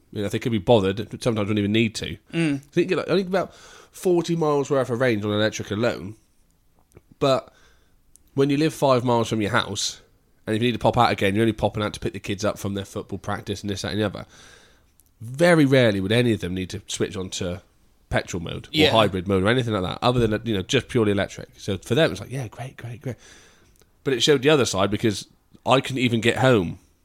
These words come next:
Speaker 1: on one charge
Speaker 2: Yeah.
Speaker 1: 'cause I live so far away. Um, so I had to use the petrol side of, uh, but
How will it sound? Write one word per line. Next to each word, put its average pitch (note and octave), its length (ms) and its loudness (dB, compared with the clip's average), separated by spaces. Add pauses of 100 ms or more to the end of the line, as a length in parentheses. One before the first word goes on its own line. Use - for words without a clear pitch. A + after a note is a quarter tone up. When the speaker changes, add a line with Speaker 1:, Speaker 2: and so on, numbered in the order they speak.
(220)
Speaker 1:
on F#2+ 360 0
one G2 240 2
charge - 460 -6 (100)
Speaker 2:
Yeah. C#3 260 -2
Speaker 1:
'cause A#2 80 -2
I G2+ 40 0
live G#2+ 160 2
so G#2 160 2
far A2+ 280 6
away. G#2+ 340 2 (580)
Um, A2+ 460 4
so A#2 140 -2
I A2+ 80 4
had B2+ 220 0
to F2+ 300 -2 (260)
use G2 220 -2
the - 80 -10
petrol G2+ 400 -6
side G2+ 340 -6
of, G#2 140 -10
uh, A2 320 -2 (100)
but A2 340 0